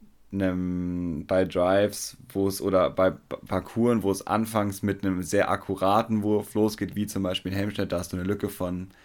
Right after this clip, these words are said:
zweieinhalb Meter an so einer Laterne vorbei, rechts ist ein Busch, links ist O B. Ähm,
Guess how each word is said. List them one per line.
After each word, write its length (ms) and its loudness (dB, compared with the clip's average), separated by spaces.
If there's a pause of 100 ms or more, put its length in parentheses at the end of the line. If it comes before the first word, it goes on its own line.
(260)
zweieinhalb 460 2
Meter 320 6
an 100 0
so 60 2
einer 100 2
Laterne 380 0
vorbei, 320 0
rechts 240 -4
ist 100 -8
ein 80 -2
Busch, 220 -2
links 180 -4
ist 120 -10
O 100 -2
B. 260 0 (640)
Ähm, 500 2